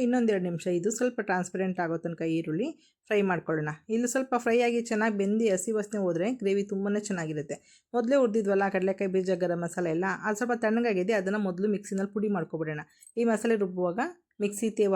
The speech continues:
ಆಗಿರುತ್ತೆ, ಅದಕ್ಕೋಸ್ಕರ ಮೊದಲು ಅದನ್ನು ಡ್ರೈ ರೋಸ್ಟ್ ಮಾಡಿರೋದನ್ನ ಪುಡಿ ಮಾಡ್ಕೊಬಿಡಿ. ನಂತರ, ಆ, ಮಸಾಲೆ ಈರುಳ್ಳಿ ಏನು ಹುರಿದಿದ್ವಿ ಅದನ್ನ ಒಂದು ಪ್ಲೇಟಿಗೆ ತೊಗೊಂಡು ಅದನ್ನು ಆರಕ್ಕೆ ಬಿಟ್ಟಿದ್ದೀನಿ. ಅದು ಸ್ವಲ್ಪ ತಣ್ಣಗಾಗೋಷ್ಟರಲ್ಲಿ ಅದೇ ಬಾಣಲೆಗೆ ಒಂದು ಸ್ಪೂನಷ್ಟು ಎಣ್ಣೆ ಹಾಕ್ಕೊಂಡು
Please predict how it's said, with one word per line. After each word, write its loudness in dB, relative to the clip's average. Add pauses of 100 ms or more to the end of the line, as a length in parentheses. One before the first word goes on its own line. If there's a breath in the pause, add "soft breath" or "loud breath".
ಆಗಿರುತ್ತೆ, -2
ಅದಕ್ಕೋಸ್ಕರ -4
ಮೊದಲು 2
ಅದನ್ನು 0
ಡ್ರೈ 4
ರೋಸ್ಟ್ 0
ಮಾಡಿರೋದನ್ನ -4 (100)
ಪುಡಿ 0
ಮಾಡ್ಕೊಬಿಡಿ. -2 (440 soft breath)
ನಂತರ, 0 (420)
ಆ, 0
ಮಸಾಲೆ 2
ಈರುಳ್ಳಿ 2
ಏನು 2
ಹುರಿದಿದ್ವಿ 2
ಅದನ್ನ 0
ಒಂದು 0
ಪ್ಲೇಟಿಗೆ 0
ತೊಗೊಂಡು 0
ಅದನ್ನು 0
ಆರಕ್ಕೆ 0
ಬಿಟ್ಟಿದ್ದೀನಿ. -2 (340 soft breath)
ಅದು -4
ಸ್ವಲ್ಪ -2
ತಣ್ಣಗಾಗೋಷ್ಟರಲ್ಲಿ 0 (280)
ಅದೇ 2
ಬಾಣಲೆಗೆ 2
ಒಂದು 0
ಸ್ಪೂನಷ್ಟು -4
ಎಣ್ಣೆ 0
ಹಾಕ್ಕೊಂಡು -2